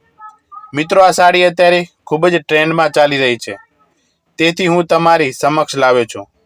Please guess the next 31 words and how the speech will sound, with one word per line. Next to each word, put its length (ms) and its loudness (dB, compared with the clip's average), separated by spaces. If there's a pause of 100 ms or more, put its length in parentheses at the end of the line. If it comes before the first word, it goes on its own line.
(600)
અહીં 280 0
તમે 220 0
સાડી 360 0
જોઈ 240 -2
શકો 280 0
છો. 160 0 (640)
આ 180 4
સાડી 440 0 (400)
Lycra 400 2 (160)
બ્લેન્ડ 360 0
કાપડમાંથી 640 0
બનેલ 260 0
છે. 180 0 (680)
સાડીમાં 560 2 (280)
નાની 340 -2
બોર્ડર 300 0
કરેલ 320 -2
છે. 180 -10 (840)
સાડીમાં 520 0
ખૂબ 220 0
જ 80 0
સુંદર 380 -2
બોર્ડર 340 2
કરેલ 300 2
છે, 160 0 (180)
જે 180 -2
ખૂબ 240 -2
જ 140 -2
સુંદર 320 -2
બનાવે 440 0
છે 200 -2